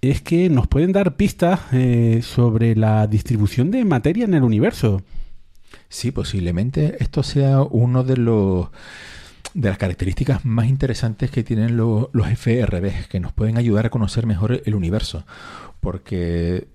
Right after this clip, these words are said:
Speaker 2: bueno, ya he-, hemos comentado en programas anteriores que solamente conocemos un cinco por ciento de-, del universo que, eh, seri-, estaría formado por la materia tal y como la conocemos, que se llama materia bariónica,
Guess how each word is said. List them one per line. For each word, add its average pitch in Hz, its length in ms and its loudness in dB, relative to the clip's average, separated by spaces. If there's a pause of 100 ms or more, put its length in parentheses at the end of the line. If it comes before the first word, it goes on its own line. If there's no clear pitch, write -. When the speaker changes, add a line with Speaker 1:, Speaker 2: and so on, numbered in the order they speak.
Speaker 2:
bueno, 117 240 -4 (300)
ya 87 300 -2
he-, 101 140 -2
hemos 101 180 -2
comentado 101 380 -2
en 101 60 -2
programas 87 320 -2
anteriores 98 520 -2
que 78 380 -6 (180)
solamente 90 420 -4
conocemos 90 540 -2
un 87 120 -6
cinco 92 260 -4
por 87 180 -2
ciento 104 480 -4
de-, 87 80 -4
del 90 140 -4
universo 98 420 -2
que, 98 100 -4
eh, 92 280 -2
seri-, 87 340 -6
estaría - 300 -4
formado 98 380 -2
por 87 160 -6
la 80 80 -4
materia 78 340 -4
tal 82 140 -2
y 80 40 -2
como 85 220 -2
la 80 100 -2
conocemos, 87 540 -2
que 78 80 -8
se 76 340 -4
llama 82 260 -2
materia 80 380 -2
bariónica, 101 600 -2